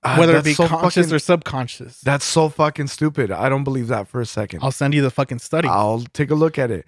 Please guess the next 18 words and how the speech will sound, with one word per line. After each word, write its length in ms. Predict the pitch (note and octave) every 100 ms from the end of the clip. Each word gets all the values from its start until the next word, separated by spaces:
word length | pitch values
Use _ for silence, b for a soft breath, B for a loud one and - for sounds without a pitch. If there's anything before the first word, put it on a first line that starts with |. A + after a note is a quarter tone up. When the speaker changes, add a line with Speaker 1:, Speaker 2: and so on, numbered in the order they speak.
| -
Speaker 2:
Okay. 260 | B2+ E3+
Speaker 1:
Okay, 160 | D#3 C#3
so 180 | - C3
I've 260 | A#2 D3+
seen, 380 | - F3+ F3 E3 -
uh, 220 | B2 A2
a 80 | A#2
similar 520 | B2+ G#3 A3+ F3+ B2
study 460 | A#2 - B2 A#2+ G#2+ _
in 100 | B2+
humans, 460 | C3 A3 G#3+ F2+ - _ _ _
but 120 | B2+
I 140 | C3 C#3+
fucking 400 | B2 B2 - C3
actually 400 | A2 - C#3 B2+
believe 340 | C3 D#3+ G3+
this 200 | G3+ C3+
one. 200 | G#2 E2+